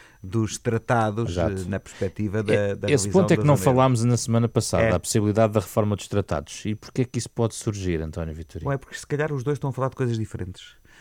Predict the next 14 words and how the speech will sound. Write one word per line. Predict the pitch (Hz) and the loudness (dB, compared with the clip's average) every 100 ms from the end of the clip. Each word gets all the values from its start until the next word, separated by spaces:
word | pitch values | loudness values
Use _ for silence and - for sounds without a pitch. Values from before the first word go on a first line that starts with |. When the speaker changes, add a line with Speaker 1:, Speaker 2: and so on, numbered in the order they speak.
| - - - | -20 -20 -8
Speaker 1:
Uma | 104 107 | -6 -2
coisa | 131 131 107 - | 0 0 2 0
é | 117 | 0
alterar | 107 107 110 107 | 0 -2 0 -2
o | 95 | -2
tratado | 110 101 104 90 | -4 -4 -4 -4
orçamental, | 90 110 110 110 156 - | -4 -2 -2 0 -2 0
é | 101 | -2
isso | 98 113 113 - | 0 2 0 -2
que, | - 104 - | -8 -8 -4
obviamente, | 104 104 85 104 98 110 101 90 | -2 -2 -2 -4 -2 -2 -4 -8
está | - 92 92 | -10 -6 -6
a | |
falar | - 95 95 90 | -6 -6 -4 -6